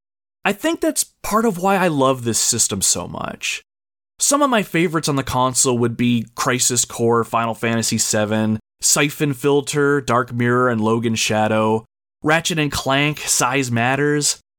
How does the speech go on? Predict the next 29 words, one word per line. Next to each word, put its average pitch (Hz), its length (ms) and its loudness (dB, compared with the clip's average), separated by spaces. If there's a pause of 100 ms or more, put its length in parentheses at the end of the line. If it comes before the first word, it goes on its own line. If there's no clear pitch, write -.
(140)
Dissidia, 196 640 2
Final 165 320 -2
Fantasy, 165 840 0 (400)
God 170 180 2
of 147 140 -2
War, 156 340 2
Chains 147 320 0
of 139 80 -2
Olympus, 123 880 0 (260)
Metal 139 280 2
Gear 135 180 2
Solid, 127 560 2
Portable 123 460 2
Ops, 120 360 0
and 98 140 -8
Peace 180 320 -2
Walker, 175 720 0 (100)
Puzzle 190 400 2
Quest, 175 640 -2 (220)
Silent 196 500 2
Hill 185 340 4
Origins, 208 880 2
the 202 180 0
list 202 520 0
just 175 280 -2
goes 147 400 -2
on 131 500 0
and 104 240 -2
on. 92 640 -4